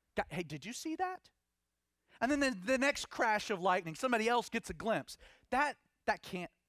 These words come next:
that's, that can't be. And then as Jesus gets closer and closer, their initial reaction isn't, "This is Jesus," you know, because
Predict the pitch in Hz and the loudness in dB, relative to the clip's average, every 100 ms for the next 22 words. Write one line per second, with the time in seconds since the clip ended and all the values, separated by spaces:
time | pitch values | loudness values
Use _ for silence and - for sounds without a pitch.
0 | - 165 160 - _ _ - 226 - 113 | -6 -4 -4 -10 _ _ -2 -2 -2 -12
1 | 120 - 110 240 - _ _ _ _ _ | -14 -12 -10 -10 -12 _ _ _ _ _
2 | _ - - 311 320 285 180 302 320 311 | _ -4 0 2 2 0 -2 -2 0 -2
3 | 226 277 - - 269 285 262 226 220 262 | -4 -6 -6 0 2 2 -2 -4 2 2
4 | 277 - 180 196 - _ _ _ _ _ | 2 0 0 0 -2 _ _ _ _ _
5 | 180 294 269 262 254 302 311 254 262 294 | 2 2 2 0 2 2 0 4 4 4
6 | - 269 254 233 269 - 208 160 294 277 | 2 -2 -2 -2 -2 -2 -4 -2 0 0
7 | 139 110 - - - 247 269 247 247 240 | -2 -8 -10 -16 -6 -2 0 0 0 -2
8 | - | -4